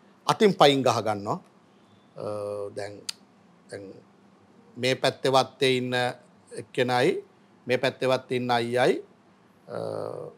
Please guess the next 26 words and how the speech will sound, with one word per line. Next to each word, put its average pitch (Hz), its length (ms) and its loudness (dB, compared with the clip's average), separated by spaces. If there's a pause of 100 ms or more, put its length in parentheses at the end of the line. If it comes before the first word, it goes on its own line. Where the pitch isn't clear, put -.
(320)
කතා 135 280 2
කරලා 185 540 0 (280)
චැලෙන්ජ් 156 320 4
කරලා 170 180 4
ගහ 113 180 0
ගන්නවා. - 340 -16 (1000)
එතකොට 143 280 2
මෙයා 139 260 8
මස් - 440 0
රාත්තල් 135 400 4
දෙකක් 123 160 2 (160)
තුනක් 120 260 -2
ගේනවා, 131 260 0
මෙයා 127 200 -2
මස් 120 200 -6
රාත්තල් 113 300 -4
දෙක 110 160 -4
තුනක් 113 220 -6
ගේනවා, 135 200 0
පාන් 120 400 2
ගේනවා, 135 400 -2 (420)
චැලෙන්ජ් 117 280 2
කරලා 120 220 0
ගහගෙන 117 380 -2
ඉවර 117 220 0
වෙලා, 180 240 2